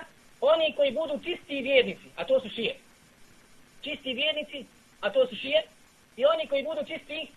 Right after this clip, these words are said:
nevjernici, da ne bi lagali na njih,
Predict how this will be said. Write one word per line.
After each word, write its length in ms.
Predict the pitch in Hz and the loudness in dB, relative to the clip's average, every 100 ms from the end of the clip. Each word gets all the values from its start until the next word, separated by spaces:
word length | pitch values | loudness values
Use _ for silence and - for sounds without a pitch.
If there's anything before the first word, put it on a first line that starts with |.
| - - | -20 -10
nevjernici, 640 | 196 240 233 220 214 202 170 - - - - | 0 2 4 2 0 -8 -14 -16 -20 -8 -2
da 80 | |
ne 140 | 233 294 | 2 0
bi 180 | 277 - - - | -2 -10 -20 -4
lagali 580 | 180 262 254 247 269 269 - - _ _ - - - - | 0 2 4 4 2 -4 -18 -20 _ _ -20 -20 -16 -4
na 120 | 240 | -2
njih, 280 | 262 294 | 0 -2